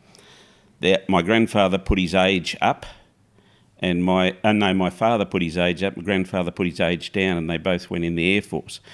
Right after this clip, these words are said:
So their careers were interrupted by the Second World War.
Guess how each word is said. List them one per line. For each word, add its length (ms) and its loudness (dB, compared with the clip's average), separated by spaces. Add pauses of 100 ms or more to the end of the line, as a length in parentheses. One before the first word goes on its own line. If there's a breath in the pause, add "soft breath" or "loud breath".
(300 loud breath)
So 180 0
their 220 4
careers 640 2
were 160 2
interrupted 840 -2
by 440 2 (380 soft breath)
the 60 -14
Second 320 -4
World 180 -8
War. 260 -8